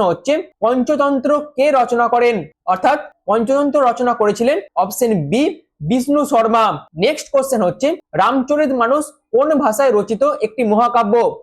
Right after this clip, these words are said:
সঠিক উত্তর হচ্ছে অবধি, অর্থাৎ রামচরিত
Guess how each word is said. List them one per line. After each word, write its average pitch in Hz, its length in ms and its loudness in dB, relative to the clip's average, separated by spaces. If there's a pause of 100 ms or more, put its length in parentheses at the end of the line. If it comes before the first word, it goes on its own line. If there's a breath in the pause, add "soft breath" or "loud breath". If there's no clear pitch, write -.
(160)
সঠিক 220 340 0
উত্তর 226 220 2
হচ্ছে 190 220 -2 (320)
অবধি, 262 340 2 (180)
অর্থাৎ 277 240 0 (240)
রামচরিত 269 500 2